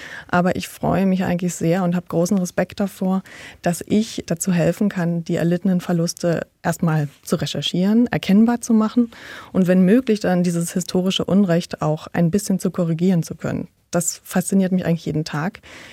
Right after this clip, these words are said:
Hinter jedem Werk stehen die Geschichten, da stehen Lebensgeschichten von Familien, die zerrissen wurden dahinter. Und das darf man auch nicht vergessen. Also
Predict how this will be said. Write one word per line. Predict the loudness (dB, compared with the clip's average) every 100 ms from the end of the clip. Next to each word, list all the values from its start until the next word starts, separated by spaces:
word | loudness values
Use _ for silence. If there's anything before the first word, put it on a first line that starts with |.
| -2
Hinter | 2 2
jedem | 4 4 4
Werk | 0 0
stehen | -2
die | 0
Geschichten, | -2 0 0 0 -2
da | -2
stehen | 0 0 0
Lebensgeschichten | 2 4 4 2 -2 -4 -4 -4 -6
von | 0 -2 2
Familien, | 4 6 6 4
die | 0
zerrissen | -4 -4 -2 0 0
wurden | 2 2
dahinter. | 2 2 2 0 -2 -6 -18 -18 -12
Und | -2 0 0
das | 0
darf | 2
man | 2 2
auch | 0
nicht | -2
vergessen. | -2 -4 -4 -4 -6
Also | -4 -4 -4